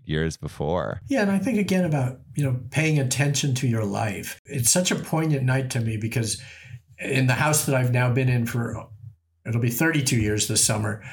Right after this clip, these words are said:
Speaker 2: there's two tiers in the backyard. There's an upper deck. And at one point, a couple of my childhood friends were out visiting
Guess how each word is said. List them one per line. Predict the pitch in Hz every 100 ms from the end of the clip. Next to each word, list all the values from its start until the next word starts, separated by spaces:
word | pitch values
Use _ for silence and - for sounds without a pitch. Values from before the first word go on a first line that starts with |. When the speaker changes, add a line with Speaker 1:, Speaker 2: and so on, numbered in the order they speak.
| - -
Speaker 2:
there's | - 123 -
two | -
tiers | 202 185 151 123
in | 120
the |
backyard. | 113 110 147 113 98
There's | 101
an | 113
upper | 113 110
deck. | 101 107 92 -
And | 120
at | 113
one | 113 139 147
point, | 147
a | 127
couple | 139 123
of | 117
my | 117
childhood | 117 131 127 120 113
friends | 123 117 113
were | 113
out | 110 107
visiting | 120 123 117 107 104